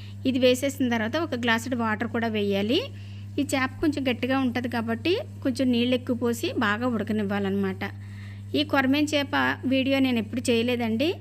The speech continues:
ఇదే మొదటిసారి అనమాట. ఈసారి ఫుల్గా చేప ముక్కలతోటి చేస్తాను. ఇప్పుడైతే మీకు ఈ విధంగా చేసి చూపిస్తున్నాను. వేస్ట్ కాకుండా కూడా ఈ విధంగా చేసుకోవచ్చని మీకు తెలియజేస్తున్నాను అనమాట.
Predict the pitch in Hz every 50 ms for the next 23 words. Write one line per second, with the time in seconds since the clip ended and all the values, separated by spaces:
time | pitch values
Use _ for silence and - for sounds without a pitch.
0 | - - 208 220 233 240 233 220 214 233 226 - - 233 226 233 226 220 220 214
1 | 208 208 247 294 370 370 - - - - - - - 247 247 254 - 254 240 254
2 | 285 277 - 254 247 240 240 269 285 269 269 233 226 226 - 247 233 - 233 220
3 | 214 233 214 247 233 - 220 220 214 - - 214 226 254 311 311 269 - - 226
4 | 220 214 214 - 302 392 523 - - - - - - - - - 226 262 285 -
5 | 285 262 240 233 233 226 240 262 254 - 240 233 233 - 233 214 220 233 226 -
6 | - 214 214 214 220 262 269 269 262 254 254 - 277 294 269 262 - 262 254 254
7 | 254 - 254 254 285 330 320 277 240 226 220 233 233 262 254 - 240 226 233 -
8 | - 226 226 220 - 226 214 240 302 339 339 330 - - 247 214 214 220 247 214
9 | 208 - - 220 202 202 202 196 202 202 202 196 247 277 339